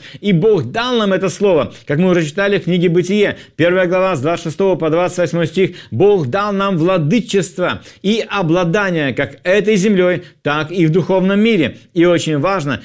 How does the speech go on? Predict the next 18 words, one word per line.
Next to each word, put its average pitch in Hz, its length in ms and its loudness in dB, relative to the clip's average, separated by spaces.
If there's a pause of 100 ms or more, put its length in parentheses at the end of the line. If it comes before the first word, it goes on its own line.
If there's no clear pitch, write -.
чтобы 175 300 0
мы 196 300 0
использовали 180 960 0
это, 175 480 -2 (200)
понимая, 220 600 2
что - 180 -4
то, 254 260 0
что 202 220 -4
делал 175 400 0
Иисус, 156 520 0 (240)
Он 190 220 0
говорит: 202 240 2
«И 208 180 -2
вы 208 200 2
дела, 202 380 0
которые 190 460 0
я 208 200 0
сделал, 175 480 0